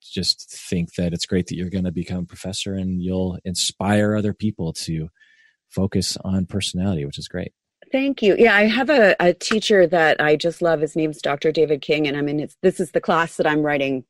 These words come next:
Speaker 2: the paper for. And I've always wanted to focus on personality disorders. As you just said, like, it's very close to my, my heart as well. Um,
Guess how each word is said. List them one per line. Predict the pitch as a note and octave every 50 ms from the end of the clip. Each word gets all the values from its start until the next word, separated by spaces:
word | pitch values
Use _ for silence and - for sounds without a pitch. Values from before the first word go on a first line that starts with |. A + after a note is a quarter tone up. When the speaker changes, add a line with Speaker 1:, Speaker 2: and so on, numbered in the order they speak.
| _ -
Speaker 2:
the | -
paper | C#3+ - F3+ D#3+ D3 - D3+
for. | C#3+ - - D3 C#3+ C#3 C3 - - - - - - - - - - _ -
And | F3+ F#3 F3+ F3 F3+ F#3+
I've | - G3+ F#3+ G3+
always | G3+ G#3+ A3+ B3+ C4 A#3+ F#3 F3+
wanted | F#3+ F#3 F3 F3 D#3+ -
to | - F3+ E3+ E3 D3+
focus | - - - E3 D#3 D3+ - E3 C#3+ - E3
on | D3+ D3+ D3
personality | - - D3+ C#3 - D#3 D3 C#3 C#3+ C#3+ C#3+ C#3 C#3+
disorders. | C3+ C#3+ C3 - B2+ C#3 C#3+ B2+ B2
As | D3 C#3 C#3 - - _ - - -
you | - E3 F#3+ G3+
just | F#3+ - E3+ -
said, | - E3+ D3+
like, | D#3+ - D#3 - - -
it's | F#3+ F#3 -
very | E3+ D3+ D#3+ D#3+ D#3+ D#3+ E3
close | D#3 - - D#3 C#3+ D3 C#3+ -
to | - F3 D#3+
my, | D3+ C#3+ C#3+ C#3+ C3+ C3 - -
my | D#3 D3+ C#3+
heart | C#3+ - D3 D3 D3
as | C#3+ C#3 D3
well. | C#3+ C#3 C#3 C3+ C3 B2+ C#3 - -
Um, | - C#3+ C#3 C3+ C3 C3 C3 B2+ A#2+